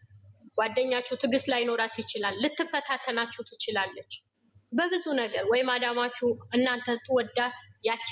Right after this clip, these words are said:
ዝቅ ልታደርጋት ትችላለች በሆነ ነገር። ግን በብልሃት መያዝ። ያቺ ልጅ ቀንታም ቢሆን ሌላ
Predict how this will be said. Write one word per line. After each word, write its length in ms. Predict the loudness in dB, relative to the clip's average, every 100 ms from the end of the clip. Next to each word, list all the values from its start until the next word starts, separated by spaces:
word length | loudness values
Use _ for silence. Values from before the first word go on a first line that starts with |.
| 0
ዝቅ 200 | 0 2
ልታደርጋት 680 | 0 0 -2 -2 -2 -4 -6
ትችላለች 500 | -6 -2 -2 -2 -2
በሆነ 340 | -2 0 2 0 -2
ነገር። 320 | -4 -6 -6 -10 -20 -20 _ _ _ -20 -20 _ _ -20 -8
ግን 300 | 0 0 0 -6 -14 -20 _ -4
በብልሃት 800 | 0 2 2 2 0 0 -2 -2 -2
መያዝ። 400 | 0 0 -2 -6 -12 -18 _ -20 -20 -20 _ -20 -2
ያቺ 320 | -2 0 2
ልጅ 200 | 2 0 -4 -10 -8
ቀንታም 600 | -2 -2 -2 -2 0 0
ቢሆን 360 | -2 -2 0 2
ሌላ 300 | 2 2 4